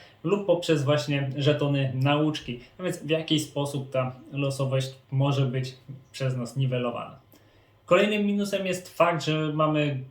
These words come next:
długi czas oczekiwania na naszą turę. No niestety, podczas naszej tury wykonujemy akcje wszystkich naszych robotników, więc chwilę to trwa, zanim zdobędziemy wszystkie, zanim zbierzemy wszystkie surowce, weźmiemy usprawnienia, przygotowujemy,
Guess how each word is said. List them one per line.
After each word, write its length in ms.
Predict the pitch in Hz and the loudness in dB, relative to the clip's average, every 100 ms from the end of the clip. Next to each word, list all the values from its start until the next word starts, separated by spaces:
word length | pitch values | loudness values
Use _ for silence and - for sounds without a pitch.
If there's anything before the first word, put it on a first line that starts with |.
| - - | -12 -2
długi 460 | 160 202 196 170 | 0 0 -2 -2
czas 260 | - 143 139 | 2 0 0
oczekiwania 600 | 131 - 123 135 131 123 | -6 -8 -2 0 2 0
na 60 | |
naszą 280 | 117 117 123 | -2 -4 -6
turę. 260 | 123 120 - - _ _ _ _ | -8 -10 -12 -18 _ _ _ _
No 100 | 147 | 0
niestety, 560 | 175 165 - 123 120 113 - | 0 0 -2 -4 -6 -10 -6
podczas 420 | 156 156 151 135 156 | -2 0 0 0 4
naszej 300 | 160 151 135 | 4 4 2
tury 200 | 160 139 | 2 2
wykonujemy 640 | 131 143 143 139 131 120 | 0 2 2 2 0 2
akcje 520 | 143 156 - 131 120 - _ _ _ _ _ - | 0 0 -2 -2 -2 -8 _ _ _ _ _ -8
wszystkich 420 | - 160 - 135 | 0 0 2 2
naszych 360 | 147 143 127 143 | 2 2 -2 2
robotników, 540 | 156 156 156 156 160 | 4 4 2 -2 -2
więc 160 | 160 - | -2 -4
chwilę 340 | - 160 165 | 0 4 4
to 120 | 156 | 2
trwa, 300 | 135 - 151 | -2 4 4
zanim 400 | 143 143 143 139 - | 6 2 0 -2 -6
zdobędziemy 760 | 135 131 147 147 139 143 139 131 - - | -4 0 2 2 2 2 0 -4 -12 -18
wszystkie, 400 | - 156 156 143 139 | 0 0 2 -2 2
zanim 440 | 151 151 131 127 | 2 4 2 0
zbierzemy 560 | 123 147 143 175 147 131 | 0 2 4 4 4 0
wszystkie 300 | 135 131 127 | -2 -4 -4
surowce, 460 | 131 135 147 147 | 0 2 2 0
weźmiemy 400 | 127 123 135 135 | -2 -2 0 0
usprawnienia, 680 | 131 - 139 131 135 147 147 | 0 0 0 2 2 2 0
przygotowujemy, 880 | 135 127 135 131 131 139 135 135 | 0 -2 -2 -2 0 0 0 -2